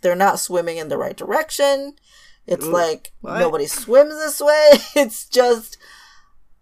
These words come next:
Speaker 1: it's not good. <laughs>
Speaker 2: Yeah.
Speaker 1: Like, it just was, like, the most disappointed by that. I'm like, you should at least spend your money here because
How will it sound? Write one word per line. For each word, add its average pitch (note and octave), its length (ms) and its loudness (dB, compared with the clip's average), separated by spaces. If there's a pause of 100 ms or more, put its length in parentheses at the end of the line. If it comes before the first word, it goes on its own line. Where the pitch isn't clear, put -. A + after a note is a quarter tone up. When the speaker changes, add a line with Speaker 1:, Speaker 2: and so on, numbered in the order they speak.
Speaker 1:
it's - 320 -2
not - 280 -6
good. - 140 -12 (220)
<laughs> - 80 4 (500)
Speaker 2:
Yeah. - 300 2 (960)
Speaker 1:
Like, A#3+ 220 -4
it A#3 200 -4
just A#3+ 320 -2 (440)
was, A3 300 6
like, A3 340 -2
the G3+ 120 4
most G#3+ 680 2 (180)
disappointed D#3+ 800 -6
by B2+ 180 -4
that. C3 380 -6
I'm F3 120 -10
like, F3+ 180 -8
you F#3+ 160 -10
should G3 320 -4
at - 200 -6
least D#3+ 220 -14
spend D#3 300 -10
your D3 140 -6
money C#3 340 -10
here A#2+ 480 -14
because C#3+ 640 -8